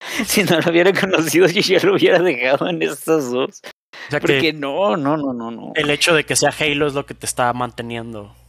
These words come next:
Speaker 1: Sí, sí, la verdad sí. Porque si no, no, ya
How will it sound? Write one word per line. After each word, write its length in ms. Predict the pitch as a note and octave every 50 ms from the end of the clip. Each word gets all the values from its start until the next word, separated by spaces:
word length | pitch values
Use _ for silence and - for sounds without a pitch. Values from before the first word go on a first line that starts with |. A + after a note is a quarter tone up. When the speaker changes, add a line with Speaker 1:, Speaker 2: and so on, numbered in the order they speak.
| _ _ _ -
Speaker 1:
Sí, 540 | - - F3+ F#3 F#3 F3+ E3+ D3+ C#3+ C3+ C3 - - -
sí, 260 | - - F3+ F3 -
la 140 | - D#3 C#3+
verdad 340 | D3 D3 D3+ E3+ F3 F3+ -
sí. 340 | - - C#3+ A#2+ G#2+ - - _ _ _ _ _ _ _ _ _ _ _ _ _ _
Porque 260 | - - C#3 C3 C#3+
si 100 | C3 D3
no, 220 | C3+ C#3+ D3 D#3 D#3+
no, 200 | D#3 C#3+ C3 A#2+
ya 100 | A2